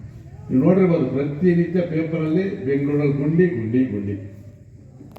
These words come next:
ಬೆಂಗಳೂರಂತ ರಾಜಧಾನಿಯಲ್ಲೇನೆ ರಸ್ತೆಗಳು ಮಾಡ್ಲಿಲ್ಲ ಅಂದ್ರೆ ಈ ಹಳ್ಳಿಗಳಲ್ಲಿ ಏನ್ ಮಾಡ್ತಾರೆ?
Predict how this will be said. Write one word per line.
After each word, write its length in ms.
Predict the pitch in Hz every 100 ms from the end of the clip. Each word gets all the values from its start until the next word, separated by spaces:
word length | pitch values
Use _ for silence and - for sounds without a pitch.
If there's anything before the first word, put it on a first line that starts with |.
| - - - - 101
ಬೆಂಗಳೂರಂತ 680 | 127 160 185 190 180 175 175 170 165 151 143 113
ರಾಜಧಾನಿಯಲ್ಲೇನೆ 1000 | 123 160 151 175 180 185 180 185 185 175
ರಸ್ತೆಗಳು 320 | 143 170 160
ಮಾಡ್ಲಿಲ್ಲ 400 | 151 147 143 127
ಅಂದ್ರೆ 220 | 95 107
ಈ 60 | 131
ಹಳ್ಳಿಗಳಲ್ಲಿ 520 | 131 175 196 196 170
ಏನ್ 100 | 160
ಮಾಡ್ತಾರೆ? 640 | 160 139 117 92 - -